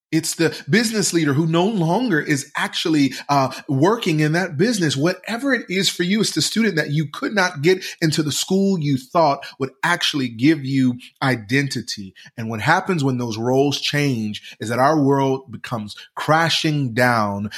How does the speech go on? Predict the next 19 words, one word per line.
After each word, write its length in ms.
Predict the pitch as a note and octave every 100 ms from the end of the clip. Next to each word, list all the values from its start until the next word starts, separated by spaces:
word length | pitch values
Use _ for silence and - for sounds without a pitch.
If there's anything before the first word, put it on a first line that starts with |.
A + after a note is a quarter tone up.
| -
because 340 | A#2+ A#2 A#2+
we 140 | A2+ A2
tied 480 | - C#3 C3+ C#3 -
our 380 | A#2 A2+ A2+ -
identity 680 | G#2+ G2+ B2 C3+ A2 G2+ G2+ - -
into 300 | A#2 G#2+ G#2+
what 320 | A2+ A#2 A2
we 160 | G#2+
do 600 | G2 F#2+ A2+ C3+ G#2 G2 F#2+ - -
as 220 | A2+ G#2+
opposed 380 | G2 B2 A2+ -
to 80 |
something 400 | - A#2+ G#2+ G#2
greater. 400 | G2 G2+ G2+ F#2 - - -
And 100 | C#3
so 100 | D#3+
the 120 | C#3+
last 400 | C#3 D3+ E3 -
lie 400 | C#3 B2+ A2+ A2